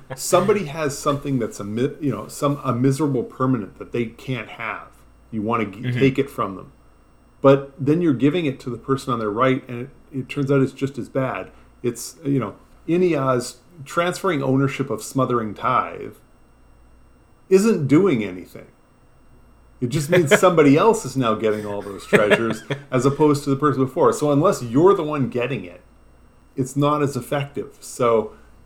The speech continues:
Speaker 1: you can pass it over and then somebody else gets the benefit for a while.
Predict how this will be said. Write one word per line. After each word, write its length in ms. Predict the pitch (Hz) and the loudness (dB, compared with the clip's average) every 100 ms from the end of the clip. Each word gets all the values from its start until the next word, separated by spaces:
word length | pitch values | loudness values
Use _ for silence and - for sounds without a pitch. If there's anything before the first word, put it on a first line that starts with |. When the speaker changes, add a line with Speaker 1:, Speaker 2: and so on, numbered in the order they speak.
| - | -12
Speaker 1:
you 120 | 120 120 | -6 -4
can 200 | 127 113 | -4 -6
pass 380 | 160 156 139 143 | -4 -2 -2 0
it 60 | |
over 440 | 127 127 123 131 127 | 0 0 0 0 0
and 260 | 113 110 | -6 -10
then 160 | 113 107 | -10 -10
somebody 380 | - 123 110 113 | -8 -6 -4 -2
else 200 | 120 120 | -2 -4
gets 280 | 123 - | -8 -8
the 60 | - | -10
benefit 380 | 120 120 - 127 | -8 -8 -10 -16
for 180 | - 120 | -6 -2
a 60 | |
while. 460 | 117 113 113 113 | 0 -2 -2 -6